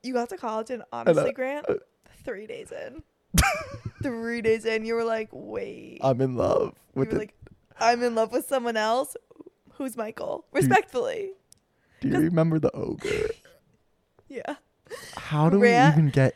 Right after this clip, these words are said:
Speaker 2: into
Speaker 1: Okay,
Speaker 2: that? This,
Speaker 1: Gr-,
Speaker 2: guys, I
Speaker 1: this is
Speaker 2: regret this so much. I was, I was so stupid. I don't know what the fuck was going on.
Speaker 1: It was one of our first nights
Speaker 2: I
Speaker 1: out
Speaker 2: don't
Speaker 1: in
Speaker 2: even,
Speaker 1: college.
Speaker 2: where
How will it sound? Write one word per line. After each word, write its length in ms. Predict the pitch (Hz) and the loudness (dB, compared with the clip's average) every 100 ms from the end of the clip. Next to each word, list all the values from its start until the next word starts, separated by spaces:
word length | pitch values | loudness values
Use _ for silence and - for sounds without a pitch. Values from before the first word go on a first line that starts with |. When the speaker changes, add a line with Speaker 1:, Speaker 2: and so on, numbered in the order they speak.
| - | 0
Speaker 2:
into 360 | 139 143 143 143 | 2 4 4 8
Speaker 1:
Okay, 300 | 123 - - | 8 8 6
Speaker 2:
that? 160 | 107 | 6
This, 220 | 135 160 | 6 6
Speaker 1:
Gr-, 60 | - | 2
Speaker 2:
guys, 320 | 156 165 165 - | 4 6 6 4
I 80 | |
Speaker 1:
this 60 | 170 | 4
is 60 | 214 | 6
Speaker 2:
regret 360 | 190 135 135 | 8 8 8
this 160 | 135 131 | 8 4
so 380 | - - 123 131 | 2 2 4 4
much. 300 | 123 120 - | 4 2 2
I 140 | 123 | 2
was, 200 | 139 151 - - - - - | 4 2 0 -12 -20 -20 -2
I 80 | 160 | 6
was 160 | 180 214 | 6 6
so 200 | - 170 | 4 0
stupid. 560 | 170 - - 123 127 139 | 0 -8 -2 -2 2 2
I 40 | |
don't 140 | 135 147 | 2 2
know 100 | 135 | 0
what 280 | 113 120 - | 2 2 0
the 60 | |
fuck 260 | - 110 - | -2 -2 -2
was 120 | 113 | -6
going 260 | 127 120 107 | -2 -2 -2
on. 400 | 107 107 113 139 | -2 -2 -4 -6
Speaker 1:
It 100 | 262 | -6
was 160 | 269 | -6
one 160 | 240 247 | -2 -4
of 100 | 285 | -2
our 140 | 339 | -4
first 420 | 320 - 262 269 262 | -4 -4 -4 -4 -6
nights 280 | 240 226 | -6 -2
Speaker 2:
I 40 | 220 | 2
Speaker 1:
out 20 | |
Speaker 2:
don't 40 | 214 | 2
Speaker 1:
in 40 | 190 | 4
Speaker 2:
even, 120 | 151 | 2
Speaker 1:
college. 160 | 214 147 | 6 8
Speaker 2:
where 160 | 202 | 8